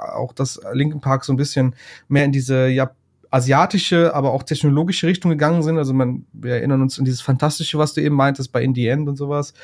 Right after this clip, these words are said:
Und auch das, äh, Albumcover von Reanimation, deren Remix, ersten Remix-Album, was diesen Gundam gezeigt hat, diesen japanischen Roboter oder Mech,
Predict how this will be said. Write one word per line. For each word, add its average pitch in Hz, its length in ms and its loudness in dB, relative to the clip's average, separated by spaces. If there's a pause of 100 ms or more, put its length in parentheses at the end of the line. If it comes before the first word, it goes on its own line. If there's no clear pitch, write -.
(200)
Und 127 100 -6
auch 120 80 -2
das, 127 220 -4
äh, - 80 -20
Albumcover 135 580 0
von 135 220 0
Reanimation, 139 640 0
deren 123 220 0
Remix, 151 300 -2
ersten 131 220 -4
Remix-Album, 139 640 -2 (420)
was 127 200 -4
diesen 135 180 2
Gundam 143 400 2
gezeigt 131 400 -2
hat, 131 140 -4
diesen 123 320 -2 (500)
japanischen 131 680 -2
Roboter 131 600 -2
oder 117 160 -2
Mech, 123 360 -2